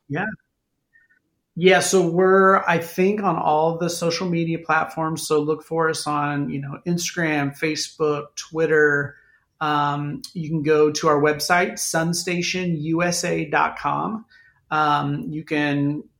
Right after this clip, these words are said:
find out all about our products. You can kinda see pictures of our dispensers out in the wild.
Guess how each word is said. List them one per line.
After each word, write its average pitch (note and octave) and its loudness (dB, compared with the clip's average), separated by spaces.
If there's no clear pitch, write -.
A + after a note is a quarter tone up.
find E3 2
out D#3 4
all D3+ 4
about D#3 2
our D3 0
products. G3+ 4
You D#3 -6
can C#3 -6
kinda C3+ -8
see D3+ -4
pictures D3+ -8
of C3+ -6
our C#3 -2
dispensers C#3 -6
out C#3+ -2
in - -10
the C#3+ -6
wild. F3+ 4